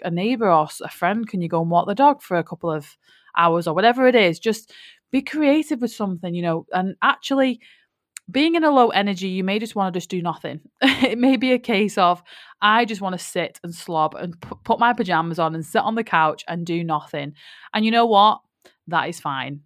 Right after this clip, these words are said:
I, like, hold my hands up and go, "Yeah, go and do that." There is nothing stopping you doing what you need to do to feel how you feel.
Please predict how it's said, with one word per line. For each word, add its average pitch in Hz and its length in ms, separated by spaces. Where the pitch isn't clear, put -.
I, 196 240
like, 175 260
hold 214 220
my 208 80
hands 170 240
up 165 80
and 170 100
go, 156 160
"Yeah, 156 240
go 185 180
and 202 120
do 170 180
that." 151 260
There 196 160
is 214 140
nothing 180 580
stopping 165 400
you 165 100
doing 165 280
what 165 140
you 190 160
need 240 240
to 214 100
do 170 320
to 170 140
feel 175 340
how 160 180
you 165 220
feel. 139 360